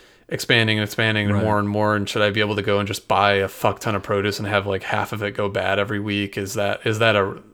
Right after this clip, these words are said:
Speaker 2: That's what I mean. We've been playing God for a long
Speaker 1: <laughs> Right.
Speaker 2: time. We've been playing God for a long time.
Speaker 1: Because we're allowed to,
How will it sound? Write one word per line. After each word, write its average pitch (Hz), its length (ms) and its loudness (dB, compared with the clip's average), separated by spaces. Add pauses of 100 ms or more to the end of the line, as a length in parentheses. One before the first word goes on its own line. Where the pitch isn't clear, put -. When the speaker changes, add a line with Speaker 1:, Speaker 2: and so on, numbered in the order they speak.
(100)
Speaker 2:
That's - 280 -16
what 143 80 -2
I - 20 0
mean. 98 420 -4 (120)
We've 110 100 -2
been 113 100 0
playing 117 240 0
God 107 340 0
for 104 140 0
a 87 60 -6
long 98 180 -2
Speaker 1:
<laughs> 175 100 8
Right. - 60 -2
Speaker 2:
time. 92 360 0 (920)
We've 110 120 -2
been 104 80 -2
playing 107 180 0
God 107 260 0
for 104 100 -6
a 92 40 -4
long 110 520 2
time. 90 340 -6 (300)
Speaker 1:
Because 135 260 2
we're 131 100 6
allowed 127 340 6
to, - 160 -8